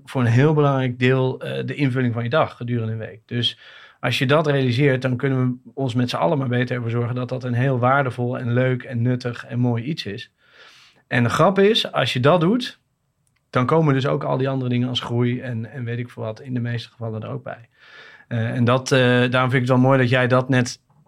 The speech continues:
noemde. Want volgens mij is dat wel, eh, nou ja, dat wel de essentie van wat we uiteindelijk met het boek ook willen bereiken.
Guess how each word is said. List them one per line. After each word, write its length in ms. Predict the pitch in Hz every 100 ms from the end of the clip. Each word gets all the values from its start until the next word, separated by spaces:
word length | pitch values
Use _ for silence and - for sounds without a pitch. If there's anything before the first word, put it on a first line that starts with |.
| -
noemde. 500 | 131 147 127 113 175 - -
Want 260 | 123 120
volgens 240 | 120 127 127
mij 220 | 127 131
is 100 | 113
dat 180 | 127 127
wel, 420 | 127 123 120 120
eh, 40 | 120 120 120 131
nou 220 | 135 120
ja, 60 | 110
dat 160 | 120
wel 120 | 120 117
de 80 |
essentie 520 | 113 123 135 127 120 117
van 140 | 120
wat 180 | 120 120
we 80 | 117
uiteindelijk 420 | 117 131 123 117
met 140 | 120
het 120 | 117 113
boek 180 | 123
ook 140 | - 117
willen 180 | 123 117
bereiken. 340 | 117 123 123